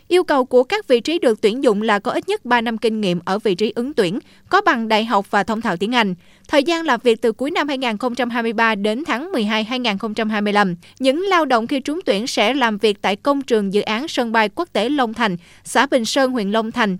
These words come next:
tỉnh Đồng Nai. Tất cả người lao động Việt Nam đủ tiêu chuẩn có thể nộp hồ sơ cho Trung tâm Giới thiệu Việc làm tỉnh Đồng Nai. Sau đó, ngành chức năng Đồng Nai sẽ tổng hợp chuyển hồ sơ để nhà thầu xem xét lựa chọn.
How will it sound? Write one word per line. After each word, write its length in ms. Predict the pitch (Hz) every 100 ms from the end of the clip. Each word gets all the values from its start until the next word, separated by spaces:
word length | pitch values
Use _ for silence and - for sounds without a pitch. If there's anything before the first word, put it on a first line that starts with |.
| -
tỉnh 160 | 190
Đồng 180 | 254 214
Nai. 240 | 214 208 185 - - -
Tất 160 | 427
cả 120 | 269
người 220 | 285 311 262
lao 140 | 311
động 160 | 254 226
Việt 200 | 240 240
Nam 260 | 254 240
đủ 160 | 214 240
tiêu 180 | 269 240
chuẩn 240 | 208 196
có 120 | 349
thể 180 | - 214
nộp 260 | 247 220 -
hồ 180 | 214
sơ 240 | 208 254 247
cho 160 | 247
Trung 200 | 233 233
tâm 180 | 226 214
Giới 140 | 214 -
thiệu 180 | 233 185
Việc 160 | 196
làm 200 | 208 196
tỉnh 240 | 180 180 247
Đồng 180 | 233 196
Nai. 220 | 208 196 - -
Sau 180 | - 339
đó, 180 | 269 320
ngành 260 | 403 262
chức 160 | 240 370
năng 180 | 311 262
Đồng 180 | 220 214
Nai 140 | 240
sẽ 160 | - 247
tổng 260 | - 226
hợp 260 | 277 196 -
chuyển 200 | 196 254
hồ 180 | 208 202
sơ 260 | 247 220
để 220 | 196 185
nhà 260 | 220 262 214
thầu 240 | 214 185
xem 260 | 185 214 202
xét 260 | 202 339 233
lựa 180 | 180
chọn. 260 | 170 180 160